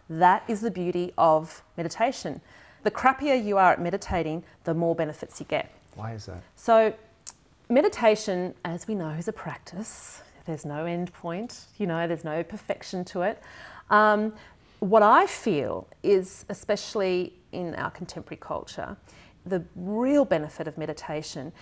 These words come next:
Speaker 1: and it doesn't matter whether you're meditating on a flame, a mantra, um, you know, your breath, whatever it might be, everybody in, within meditation is, is i-, i-, instructed to come back, right? Come back to the breath,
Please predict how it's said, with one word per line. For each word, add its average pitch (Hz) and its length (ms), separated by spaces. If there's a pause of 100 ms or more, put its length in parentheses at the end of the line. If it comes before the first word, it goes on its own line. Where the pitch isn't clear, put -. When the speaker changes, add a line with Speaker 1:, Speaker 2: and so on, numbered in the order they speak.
(360)
Speaker 1:
and 180 160
it - 120
doesn't 233 180
matter 214 180
whether 170 200
you're 156 260
meditating 160 540
on 147 80
a 143 40
flame, 185 540
a 147 40
mantra, 160 760 (360)
um, 143 500 (240)
you 175 100
know, 147 280 (100)
your 151 100
breath, 160 480
whatever 185 240
it - 100
might 170 260
be, 156 320 (760)
everybody 208 580
in, 165 120
within 170 260
meditation 156 520
is, 156 180
is 160 280 (140)
i-, 190 120 (220)
i-, - 140
instructed 254 600
to 214 80
come 180 440
back, - 460 (120)
right? 160 280
Come 175 160
back 175 240
to - 120
the 170 60
breath, - 460